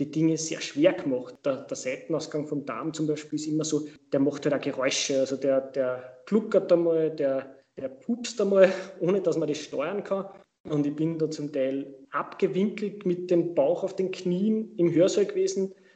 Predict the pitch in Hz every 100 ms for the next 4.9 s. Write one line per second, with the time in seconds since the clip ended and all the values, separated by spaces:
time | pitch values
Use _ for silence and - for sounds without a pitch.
0 | _ 170 151 160 151 190 220 - 190 180
1 | 147 147 202 - - 208 208 - - -
2 | - 151 151 139 143 143 147 156 196 -
3 | 143 - - - 165 156 165 160 156 -
4 | 160 151 - - 190 185 185 190 -